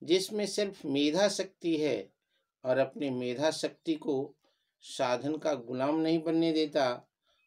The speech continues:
और विभिन्न तरह से संघर्ष करते हुए जीवन के उस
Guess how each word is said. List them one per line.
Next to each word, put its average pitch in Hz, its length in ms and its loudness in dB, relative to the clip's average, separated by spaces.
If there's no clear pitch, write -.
और 127 440 4
विभिन्न 143 500 0
तरह 135 380 -2
से 107 380 -6
संघर्ष 135 640 -2
करते 127 460 -4
हुए 120 340 -4
जीवन 151 360 2
के 160 180 -2
उस 147 300 -2